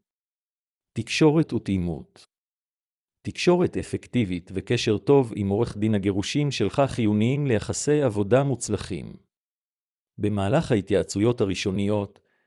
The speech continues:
העריכו את סגנון התקשורת של עורך הדין, יכולת ההקשבה וההיענות שלו לשאלות ולחששות שלכם.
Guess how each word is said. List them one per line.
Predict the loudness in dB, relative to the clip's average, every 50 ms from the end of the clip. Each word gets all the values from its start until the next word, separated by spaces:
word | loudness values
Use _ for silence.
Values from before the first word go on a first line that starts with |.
| _ _ -4
העריכו | -2 0 2 0 0 2 4 4
את | 4 2
סגנון | 0 -4 -4 -2 -2 0 0 0 -2
התקשורת | -2 -4 -6 -6 0 4 4 6 6 4 2 2
של | 0 0 2
עורך | 4 4 4 2 2 0
הדין, | -4 -4 -2 0 0 0 -2 -4 -8 -10 _ _ _ _ _ _ -4
יכולת | -4 -4 -2 0 2 2 2 2 2
ההקשבה | 2 2 2 0 -2 -2 -2 0 2 2 2 2 2
וההיענות | 0 0 0 0 0 0 0 -2 -2 -2
שלו | -2 0 2 4 4 4
לשאלות | 4 2 0 2 2 2 2 4 2 2 0 -2 -6 -6
ולחששות | -4 -2 -2 -2 -2 -4 -6 -4 -6 -4 -2 -2 -2 -2 -4
שלכם. | -6 -6 -6 -6 -8 -10 -10 -10 -12